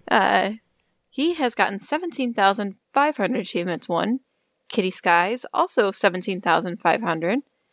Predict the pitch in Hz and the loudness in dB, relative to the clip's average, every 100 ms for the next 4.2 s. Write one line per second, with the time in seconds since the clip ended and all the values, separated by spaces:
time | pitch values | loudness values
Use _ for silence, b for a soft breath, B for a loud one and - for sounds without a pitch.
0 | _ _ _ - 302 311 302 311 302 294 | _ _ _ -2 2 2 2 2 2 0
1 | - 277 247 254 - 233 226 175 175 175 | -4 0 2 0 -2 -6 2 4 4 0
2 | 185 - - - - 175 - - - - | -6 -8 -6 -4 -4 -4 -10 -12 -12 -10
3 | 165 - 247 262 269 254 269 269 254 254 | -8 0 2 2 0 -4 -2 0 0 -2
4 | 277 | -6